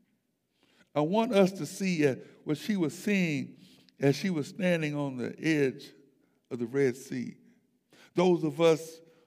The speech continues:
who've been out to Lake Michigan and, and we stand on the, on the beach's edge and we look as far as we can see,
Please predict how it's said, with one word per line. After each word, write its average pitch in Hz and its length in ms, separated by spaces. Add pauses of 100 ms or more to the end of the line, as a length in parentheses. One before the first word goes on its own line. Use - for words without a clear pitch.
who've 151 180
been 160 200
out 151 200
to 147 80
Lake 147 260
Michigan 120 640
and, 113 340
and 123 160
we 127 120
stand 156 480
on 131 140
the, 117 280
on 127 80
the 127 120
beach's 127 520
edge 143 560 (560)
and 139 160
we 135 140
look 160 520 (160)
as 107 80
far 202 360
as 165 140
we 160 120
can 139 200
see, 160 400